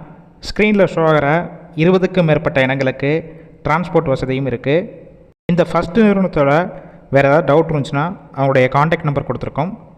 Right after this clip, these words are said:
அந்த நம்பருக்கு கால் பண்ணி மற்ற டீட்டெயில்ஸ்னால் கிளியராக கேட்ட பிறகு டைரெக்டாக ஜாயின் பண்ணிக்கலாம். இரண்டாவது நிறுவனம் பார்த்தீங்கன்னா ஒரு லீடிங் மேனுஃபேக்சரிங் கம்பெனி தான்.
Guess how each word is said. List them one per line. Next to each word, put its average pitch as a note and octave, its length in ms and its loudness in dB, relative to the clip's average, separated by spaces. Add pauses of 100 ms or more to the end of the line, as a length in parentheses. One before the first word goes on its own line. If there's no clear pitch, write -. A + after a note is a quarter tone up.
(120)
அந்த D3+ 200 -2
நம்பருக்கு D#3 300 0 (100)
கால் C#3 200 0
பண்ணி C3 200 -2 (260)
மற்ற B2+ 240 -2
டீட்டெயில்ஸ்னால் C3+ 560 -2
கிளியராக C#3+ 320 -2
கேட்ட A2+ 240 -4
பிறகு A2+ 240 -2 (280)
டைரெக்டாக A#2+ 420 -2
ஜாயின் A#2 220 -2
பண்ணிக்கலாம். A#2+ 400 -4 (560)
இரண்டாவது G#3+ 360 2
நிறுவனம் D#3+ 300 2
பார்த்தீங்கன்னா C3+ 380 -2 (340)
ஒரு C3+ 100 2 (140)
லீடிங் D#3+ 300 0 (200)
மேனுஃபேக்சரிங் C#3 560 0
கம்பெனி A2+ 380 -4
தான். F#3 140 -2